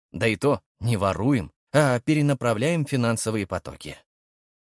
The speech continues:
"В таком случае можете отводить войска и ждать всадника на белом коне".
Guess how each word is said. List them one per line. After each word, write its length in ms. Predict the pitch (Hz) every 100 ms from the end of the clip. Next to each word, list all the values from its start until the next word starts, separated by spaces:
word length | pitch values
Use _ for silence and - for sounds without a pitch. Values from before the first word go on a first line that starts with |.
| _ _ _ _ _ _ _
"В 100 | -
таком 360 | 139 143 175 151
случае 480 | 165 185 - 143
можете 400 | 143 151 143 143
отводить 460 | 147 139 151 143 117
войска 400 | 120 117 - 156
и 80 | 123
ждать 240 | 113 147
всадника 500 | - 151 139 120 -
на 140 | 107 98
белом 340 | 123 127 113
коне". 420 | - 92 76 69